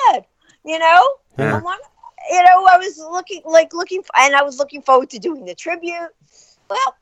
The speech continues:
Speaker 1: all next year.
Speaker 2: Right. Sometimes we just
Speaker 1: All
Speaker 2: gotta
Speaker 1: next
Speaker 2: wait
Speaker 1: year.
Speaker 2: it out, you know?
Speaker 1: Yeah, you, uh, you don't have a choice. What was your choice? To go out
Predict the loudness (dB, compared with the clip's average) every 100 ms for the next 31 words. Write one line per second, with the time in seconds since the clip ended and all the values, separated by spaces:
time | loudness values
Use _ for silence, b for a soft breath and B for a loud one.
0 | _ _ _ 2 4 4 0 -6 -8 -10
1 | -8 -10 _ _ _ _ _ _ _ _
2 | -10 -6 -6 -8 _ b b b b b
3 | b _ _ _ _ -10 -10 -10 -14 -8
4 | -4 -2 -2 -6 -8 -4 -4 -2 -4 -4
5 | -6 -8 -8 -6 -4 -6 -8 -14 _ _
6 | _ _ _ _ _ _ _ 4 6 6
7 | 4 0 0 -4 -4 -4 -2 -2 -4 -8
8 | -4 0 0 -4 -16 -2 2 2 4 4
9 | 4 0 -8 -4 -4 -4 -8 -8 -2 0
10 | 2 2 0